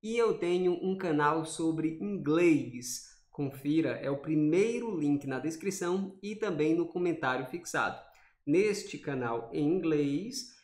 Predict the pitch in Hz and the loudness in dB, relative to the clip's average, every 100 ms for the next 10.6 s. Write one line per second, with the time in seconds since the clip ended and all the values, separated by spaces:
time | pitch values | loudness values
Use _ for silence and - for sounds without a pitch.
0 | _ - 143 139 165 143 143 - 180 151 | _ -4 -2 0 0 0 -4 -6 -6 -2
1 | 143 139 135 160 - 220 208 208 226 240 | -2 -2 -4 -6 -4 -2 -2 -2 0 0
2 | 220 226 226 226 185 160 165 160 160 180 | 2 2 2 -2 0 2 4 2 -2 -2
3 | 175 160 160 185 151 147 180 196 170 196 | 0 -2 -2 -2 0 0 0 0 0 -2
4 | 190 - - - 156 202 214 196 185 214 | -4 -14 -18 -16 0 0 2 2 2 2
5 | 170 151 165 - 160 170 139 143 151 160 | 0 2 2 2 0 2 0 0 2 0
6 | - 185 - - 233 269 269 233 240 - | -2 -6 -6 0 2 4 2 -2 -4 -2
7 | 226 254 254 240 190 - 175 190 214 202 | 2 2 0 -6 -2 0 2 2 0 -2
8 | 240 214 175 160 143 123 147 156 170 180 | 0 2 2 2 0 -2 -2 -2 -2 0
9 | 175 170 170 165 147 143 143 135 131 135 | 0 2 2 4 2 2 0 0 -2 -2
10 | 147 165 190 160 156 185 | 0 0 2 4 4 0